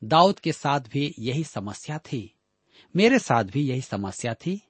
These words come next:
मेरी कलीसियाई सेवा में और प्रभु की सेवकाई में भी मैं यही सोचता था कि परमेश्वर क्यों अति उत्तम भक्तों को कष्ट देता है, जबकि अभक्त कलीसिया में भी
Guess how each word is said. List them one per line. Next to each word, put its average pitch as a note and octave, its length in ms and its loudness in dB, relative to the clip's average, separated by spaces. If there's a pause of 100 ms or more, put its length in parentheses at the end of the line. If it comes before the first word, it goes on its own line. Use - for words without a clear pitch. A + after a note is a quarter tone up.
(480)
मेरी F3+ 220 4
कलीसियाई B2+ 560 2
सेवा A2 400 2
में B2 240 2
और A#2 220 -2
प्रभु D3 320 0
की D3+ 160 -2
सेवकाई C3 560 0
में D#3 240 4
भी G2+ 300 -6 (380)
मैं C#3 100 4
यही D3 300 2
सोचता B2+ 460 -2
था - 340 -8 (100)
कि D#3 120 0
परमेश्वर C#3 720 0 (300)
क्यों A3 280 4
अति D#3+ 260 2
उत्तम D3+ 420 -2
भक्तों - 440 -2
को - 340 -4 (300)
कष्ट D3 300 2
देता A2+ 380 -4
है, G2+ 280 -8 (400)
जबकि E3+ 520 4
अभक्त D3+ 840 -2 (280)
कलीसिया D#3 460 4
में D3 260 2
भी A#2+ 260 -2